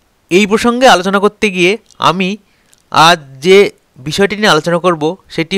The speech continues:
হলো চুই ঝালের দুটি প্রজাতি। অর্থাৎ আমরা মোটামুটি জানি চুই ঝালকে যদি আমরা দেখি তাহলে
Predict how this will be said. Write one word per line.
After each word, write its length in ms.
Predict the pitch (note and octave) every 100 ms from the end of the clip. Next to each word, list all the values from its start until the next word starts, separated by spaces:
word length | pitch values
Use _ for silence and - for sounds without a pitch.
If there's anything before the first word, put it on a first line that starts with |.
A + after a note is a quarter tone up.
| G3+
হলো 140 | A3 C4 _ _ -
চুই 160 | F#3 F#3+
ঝালের 260 | G3+ A3 C4 - _ _ _ _
দুটি 420 | B2+ D#3 G#3 C4 C#4 -
প্রজাতি। 440 | D3 B2 - A2+ G#2+ _ _ _ _ - _ _ _ _ _ _
অর্থাৎ 320 | E3 - B3 B3+ _ _ _ _ _ _ -
আমরা 260 | D3+ F3 A#3 G3+
মোটামুটি 380 | F3+ F#3+ G3 F#3+
জানি 240 | E3+ D#3+ F3+ - _ _ _ _ _ _ -
চুই 160 | F#3 F#3+
ঝালকে 260 | G#3 A3 A3+
যদি 100 | A3 A3+
আমরা 120 | A3 G#3 E3+
দেখি 220 | F3+ F#3 F3
তাহলে 260 | D#3+ F3+